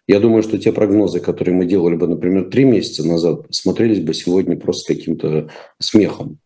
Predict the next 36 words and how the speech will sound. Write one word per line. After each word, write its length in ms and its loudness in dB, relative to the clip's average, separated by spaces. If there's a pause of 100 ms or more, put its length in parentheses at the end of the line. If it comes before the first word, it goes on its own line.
(340)
Я 160 4
думаю, 300 4
что 200 -12
те 140 2
прогнозы, 440 2
которые 300 -2
мы 80 0
делаем 340 0
сейчас, 840 0 (300)
э, 180 2 (120)
тоже 240 4
будут 360 -2
смотреться 540 -2
с 80 -6
большой 400 0
иронией, 520 2
может 240 -2
быть, 140 -6
уже 180 -2
через 360 0
месяц. 680 -2 (420)
Вот. 460 0 (200)
Но, 580 2 (440)
э, 920 2 (120)
значит, 440 -2
я 160 4
бы 80 0
сказал 260 2
следующее. 760 -4 (500)
Э, 180 2
да, 320 2
действительно 500 -2
запланирован 680 2
дефицит 420 -4
бюджета 440 -2
примерно 720 -2